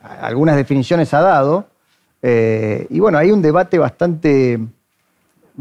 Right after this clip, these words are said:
yo te diría, metodológico en Juntos por el Cambio de cómo tienen que ser encaradas esas reformas. Yo siempre digo que, eh, pasar las leyes no alcanza. Hay que ganar el debate público. Nosotros en el dos mil diecisiete pasamos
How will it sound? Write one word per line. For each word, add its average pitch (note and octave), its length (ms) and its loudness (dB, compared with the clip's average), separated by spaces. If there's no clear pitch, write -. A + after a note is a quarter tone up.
yo C#3+ 160 -4
te C#3+ 80 -2
diría, D3 300 2
metodológico B2 840 -4
en A#2 100 -6
Juntos B2+ 280 -4
por B2 140 -6
el B2 100 -4
Cambio D3 260 0
de B2+ 140 -2
cómo D#3 300 -2
tienen C3 260 -2
que A2 140 -8
ser B2+ 360 -2
encaradas A#2+ 500 -2
esas A2 220 -4
reformas. A2 540 -10
Yo C3+ 180 -6
siempre C3 380 -4
digo C#3 280 0
que, C3+ 300 0
eh, A2 480 -4
pasar C#3+ 340 -2
las D#3+ 140 0
leyes D#3+ 380 0
no D3 80 0
alcanza. G2+ 480 -4
Hay B2 120 -2
que B2 120 0
ganar C3 240 2
el C#3 100 -2
debate A#2 280 -2
público. G#2 340 -8
Nosotros C#3+ 340 -4
en B2+ 60 2
el B2 60 -2
dos A#2+ 120 -2
mil D3+ 120 0
diecisiete D#3+ 540 -4
pasamos C3+ 640 -2